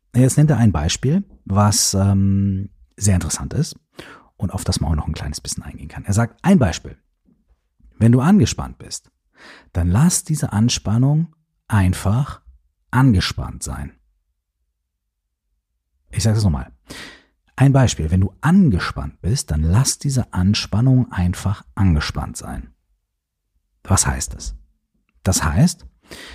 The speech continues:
normalerweise, wenn wir angespannt sind und meditieren, dann denken wir, oh, hier läuft was falsch. Ich will ja eigentlich meditieren, ich will eigentlich relaxen, ich bin aber angespannt. Ich muss jetzt was damit machen. Ich muss mich jetzt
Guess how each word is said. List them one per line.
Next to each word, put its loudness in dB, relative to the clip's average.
normalerweise, 2
wenn -4
wir -4
angespannt 0
sind -8
und -12
meditieren, 0
dann 2
denken 2
wir, 0
oh, 4
hier 4
läuft 0
was -6
falsch. -4
Ich -4
will 2
ja 2
eigentlich 0
meditieren, 0
ich 0
will -6
eigentlich -2
relaxen, -4
ich -14
bin 2
aber 0
angespannt. 0
Ich -2
muss 4
jetzt 2
was 0
damit 0
machen. -4
Ich -10
muss 2
mich -4
jetzt -8